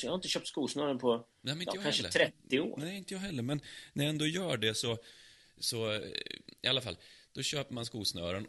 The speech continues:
Speaker 2: av den här italienaren som ligger här runt hörnet. Riktig, riktigt original som jag har här.
Speaker 1: Det är klart att du har en egen, en speciell skosnörebutik, Olof.
Speaker 2: Ja, det är ju en sko-,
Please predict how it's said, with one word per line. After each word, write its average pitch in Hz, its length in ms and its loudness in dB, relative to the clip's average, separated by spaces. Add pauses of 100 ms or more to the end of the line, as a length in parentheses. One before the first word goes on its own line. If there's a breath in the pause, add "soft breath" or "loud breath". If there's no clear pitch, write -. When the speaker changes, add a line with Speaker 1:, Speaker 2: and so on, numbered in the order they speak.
(120)
Speaker 2:
av 104 140 -2
den 101 80 -6
här 90 80 -2
italienaren 104 540 0
som 92 160 -2
ligger 85 220 -6
här 80 100 -4
runt 76 240 -8
hörnet. 80 280 -4
Riktig, 80 680 -2 (300)
riktigt 107 280 -4
original 92 540 -4
som 82 160 -6
jag 76 100 -6
har 78 140 -4
här. 85 200 -8 (560)
Speaker 1:
Det 120 100 -2
är 120 40 -2
klart 98 220 -2
att 101 100 -6
du 101 60 -4
har 95 140 -2
en 98 180 -4
egen, 101 520 2
en 120 100 -6
speciell 123 720 8
skosnörebutik, 110 1200 6
Olof. - 360 -8
Speaker 2:
Ja, 98 100 -2
det 107 80 -6
är 113 40 -4
ju 117 60 0
en 117 60 0
sko-, 113 380 0